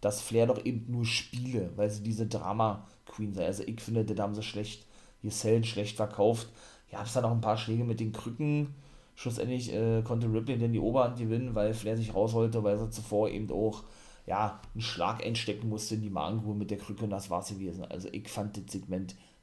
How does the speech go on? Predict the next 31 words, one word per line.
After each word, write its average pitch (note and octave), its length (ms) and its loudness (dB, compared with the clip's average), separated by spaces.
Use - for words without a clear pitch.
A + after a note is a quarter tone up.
nicht C3+ 580 0
wirklich A2+ 720 -2
gelungen. G#2+ 460 2
Nun D3 160 4
gut, C3 260 4
geht C3+ 220 8
weiter. F#3+ 420 4
Hier, C#3 280 4
dann B2+ 180 2
gab's C#3 320 2
ein A#2 260 0
Mixed B2+ 600 0
Tag F3 240 0
Team F3+ 140 0
Match. A2+ 240 0
Elias B2+ 500 0
und C3 80 -4
Cedric E3 380 -2
Alexander A#2 720 0
trafen B2 300 0
auf A2+ 120 0
Jackson A2+ 340 -4
Ryker G#2+ 280 0
und G#2 80 -2
R-Truth. G2+ 600 -6
Dazu C3 280 4
kam's D3+ 240 6
dann A#2 80 2
aber A2 180 6
ja G#2+ 160 6
nicht, F3 300 0